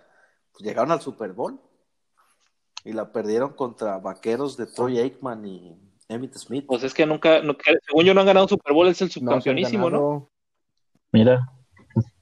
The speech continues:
Speaker 2: Sí, pero ¿cuántos, cuántos Super Bowls han perdido? Es el equipo que más
Speaker 3: Simplemente.
Speaker 2: Super Bowls ha perdido en la historia.
Speaker 1: Pues simplemente en los noventas perdieron tres.
Speaker 2: Ahí está. No me acuerdo cuánto es el número, pero bueno,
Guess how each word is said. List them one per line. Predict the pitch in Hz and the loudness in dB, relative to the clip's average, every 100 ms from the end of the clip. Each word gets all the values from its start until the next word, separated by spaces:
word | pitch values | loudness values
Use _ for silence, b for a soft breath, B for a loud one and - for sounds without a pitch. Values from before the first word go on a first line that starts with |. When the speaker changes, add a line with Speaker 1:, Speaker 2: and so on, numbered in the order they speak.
| _ _ _ | _ _ _
Speaker 2:
Sí, | - 214 320 - - | 2 2 2 -6 0
pero | 151 151 | 4 4
¿cuántos, | 170 165 190 | 4 0 -2
cuántos | - 160 185 - | -2 0 -2 -2
Super | 175 | 0
Bowls | 165 170 | 2 4
han | 202 | 0
perdido? | 190 190 | 0 2
Es | 190 | 2
el | 208 | 2
equipo | 170 123 131 | 0 -2 0
que | 135 | 0
más | 131 | 0
Speaker 3:
Simplemente. | - | -2
Speaker 2:
Super | 196 170 | -4 -6
Bowls | 151 175 | -4 -6
ha | 185 | -8
perdido | - 175 | -6 -4
en | 175 | -4
la | 156 | -8
historia. | - 156 151 135 _ _ _ _ _ _ _ | -6 -6 -6 -10 _ _ _ _ _ _ _
Speaker 1:
Pues | - 147 | -2 0
simplemente | 160 165 196 190 214 | 2 2 2 2 2
en | |
los | 190 | 2
noventas | 156 143 165 202 185 | 2 2 2 -2 -4
perdieron | 156 143 170 175 | -4 -4 -6 -6
tres. | 147 226 | -10 -10
Speaker 2:
Ahí | 120 | -12
está. | - 135 143 _ | -6 -6 -6 _
No | - 165 | -4 -2
me | |
acuerdo | 185 185 | 0 2
cuánto | 196 175 | 0 0
es | 185 | -2
el | 165 | 0
número, | 160 165 143 | 2 2 2
pero | 131 | 2
bueno, | 135 151 135 | 4 4 2